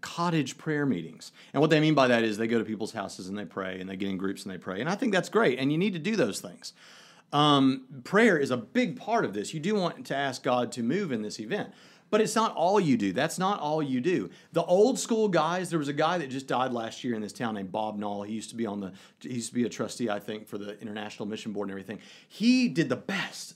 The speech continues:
uh, revivals. Another guy I used to work with for twelve years died, uh, Bob Mowry in Nashville.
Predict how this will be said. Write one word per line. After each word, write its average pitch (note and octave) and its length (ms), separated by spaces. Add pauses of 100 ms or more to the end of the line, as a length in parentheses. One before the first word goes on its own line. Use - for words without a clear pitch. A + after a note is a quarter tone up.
uh, B2 160
revivals. A#2+ 460
Another E3 240
guy D3 240
I - 20
used B2 220
to C3 60
work A#2+ 180
with A2 120
for - 140
twelve F3 400
years C#3+ 240
died, A#2+ 380 (280)
uh, A2 140
Bob B2 260
Mowry A#2+ 360
in G2 80
Nashville. A2+ 560